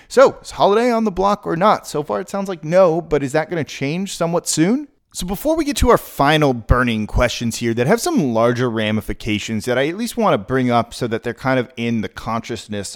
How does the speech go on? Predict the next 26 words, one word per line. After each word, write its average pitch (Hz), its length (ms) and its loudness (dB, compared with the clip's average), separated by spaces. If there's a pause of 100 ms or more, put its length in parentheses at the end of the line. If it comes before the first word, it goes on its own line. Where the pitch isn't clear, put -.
of 110 260 -4
people 107 300 -4
here. 101 100 -4
Again, 113 220 -2
don't 247 180 0
forget, 202 380 2
listen 180 320 -2
and 254 120 -2
subscribe 233 440 -2
to 208 80 -6
the 196 80 0
Locked 170 360 -2
On 170 220 0
N 147 220 -4
B 147 160 0
A 143 80 0
podcast 139 560 0 (260)
covering 196 360 4
this 180 200 0
Anthony 165 340 -2
Davis 151 360 2
story 143 340 2
from 123 320 -2 (100)
all 139 440 4
different 143 380 -2
angles. 127 440 0